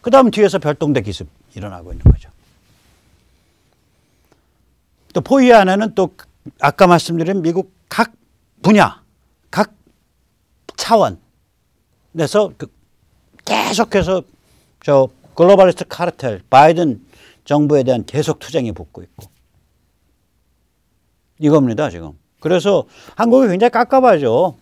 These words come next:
굉장히 깝깝한데 한국은 아직 찬스가 안 온 거예요. 한국 사람들은 저는 사실 지식인들이 좀 더 분발해야 된다고 보는데 지식인들이 조금이라도 더 분발하고 좀 더 입 바른 소리 해주면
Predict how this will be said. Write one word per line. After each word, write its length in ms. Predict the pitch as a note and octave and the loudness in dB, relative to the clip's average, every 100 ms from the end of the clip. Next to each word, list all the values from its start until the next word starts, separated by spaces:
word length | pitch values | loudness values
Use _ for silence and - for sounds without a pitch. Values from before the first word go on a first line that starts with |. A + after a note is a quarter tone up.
| _ _ | _ _
굉장히 240 | - D#3+ F#3+ | -8 -4 -2
깝깝한데 560 | F#3 - E3+ D3 C3+ | -2 -2 -4 -4 -4
한국은 540 | E3 F3+ G3+ G3+ G3+ - _ _ _ _ _ _ - | -4 -2 0 0 -2 -6 _ _ _ _ _ _ 0
아직 420 | D3+ E3 A3+ - _ _ _ _ _ _ - | 2 4 2 -2 _ _ _ _ _ _ -4
찬스가 440 | F#3+ - F#3+ F3+ | -2 0 0 0
안 80 | A2+ | 0
온 140 | A2+ | -4
거예요. 340 | G#2+ A2+ F#2+ F2+ | -4 -4 -4 -6
한국 220 | G#2+ F#3 G3 | -6 -6 -2
사람들은 600 | G#3+ F#3+ E3+ E3 F3 E3 | 0 0 -2 -4 -6 -6
저는 440 | D#3+ F#3 D#3+ A#2 _ | -6 -6 -8 -10 _
사실 260 | - F3+ G3 | -8 -6 -4
지식인들이 560 | - E3+ F#3 F#3 F3 F3+ | -6 -10 -8 -8 -6 -6
좀 160 | E3 | -6
더 300 | D#3 E3 D3 - | -2 -2 -2 -8
분발해야 420 | C#3+ D3+ E3+ D3 | -8 -4 -2 -4
된다고 320 | B2 A#2+ C#3+ D3+ | -6 -6 -6 -6
보는데 480 | G2 G#2+ B2+ A#2+ D2+ _ _ - | -8 -8 -6 -8 -10 _ _ -18
지식인들이 420 | - F3 G3 G3+ | -10 -6 -4 -4
조금이라도 540 | A3 G3+ A#3+ A3 G3+ F#3+ | -4 -6 -4 -2 -4 -6
더 120 | F3 | -8
분발하고 500 | C3+ C3+ D#3+ C#3+ D#3 | -6 -4 -4 -4 -6
좀 180 | D3 D3 | -6 -6
더 140 | D3 - _ - | -6 -8 _ -14
입 120 | C#3 | -4
바른 200 | F#3 F3 | -2 -2
소리 200 | D3+ D3+ | -4 -10
해주면 600 | D#3 - D#3+ C3+ D3+ F#2+ | -10 -10 -8 -8 -8 -12